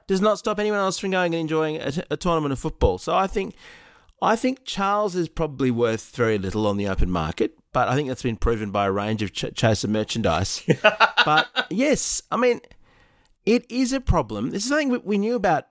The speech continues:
Speaker 1: for many years. It's been
Speaker 2: Mm-hmm.
Speaker 1: discussed since the start of this thing, that the way that they make people work in the sweltering heat, they get heat, heat exhaustion and they die. They keep their passports so that they can't,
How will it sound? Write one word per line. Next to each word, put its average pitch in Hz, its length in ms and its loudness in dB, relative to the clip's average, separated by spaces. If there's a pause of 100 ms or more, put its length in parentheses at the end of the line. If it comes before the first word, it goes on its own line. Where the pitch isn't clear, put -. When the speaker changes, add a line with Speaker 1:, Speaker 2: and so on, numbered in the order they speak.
Speaker 1:
for - 160 -10
many 220 320 0
years. 104 480 -2
It's 156 180 -2
been 135 160 2
Speaker 2:
Mm-hmm. - 60 2
Speaker 1:
discussed 175 400 -2
since 190 180 -4
the 190 60 -4
start 185 260 0
of 160 60 -4
this 151 140 -2
thing, 117 260 0 (460)
that 160 240 0
the 170 120 -4
way 160 180 0
that 143 180 -10
they 123 260 0 (120)
make 131 240 0
people 120 180 -2
work 120 320 0
in 110 80 -2
the 110 60 -4
sweltering 123 440 0
heat, 113 260 -2
they 110 120 0
get 107 120 -2
heat, 107 280 -2
heat 139 140 0
exhaustion 107 400 -2
and 95 140 2
they 92 100 2
die. 92 500 0 (380)
They 131 160 -2
keep 135 240 0
their 120 100 -2
passports 104 640 -2
so 101 160 0
that 98 140 -6
they 107 140 -2
can't, 101 360 0